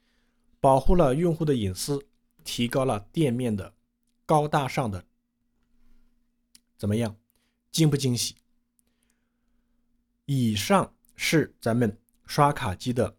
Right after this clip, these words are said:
相关演示设置操作。大家如有需要，可以联系我们官方客服进行详细的咨询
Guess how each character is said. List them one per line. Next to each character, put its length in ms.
相 480
关 340
演 400
示 380
设 340
置 220
操 220
作。 260
大 140
家 200
如 240
有 120
需 200
要， 280
可 160
以 200
联 260
系 160
我 100
们 300
官 240
方 280
客 160
服 240
进 180
行 300
详 360
细 160
的 180
咨 240
询 240